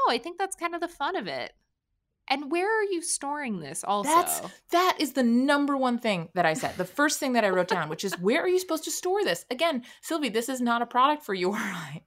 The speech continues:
Speaker 2: <laughs> We don't have room for this.
Speaker 1: Us apartment people, no, it's
Speaker 2: Yeah.
Speaker 1: not for us.
Speaker 2: I, I, as he goes along and sort of speaks really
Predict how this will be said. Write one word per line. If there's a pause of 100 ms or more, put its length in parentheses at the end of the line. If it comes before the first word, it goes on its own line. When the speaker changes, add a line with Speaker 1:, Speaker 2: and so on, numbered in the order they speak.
(120)
Speaker 2:
<laughs>
We
don't
have
room
for
this.
Speaker 1:
Us
apartment
people,
no,
it's
Speaker 2:
Yeah.
Speaker 1:
not
for
us. (580)
Speaker 2:
I, (100)
I, (380)
as
he
goes
along
and
sort
of
speaks
really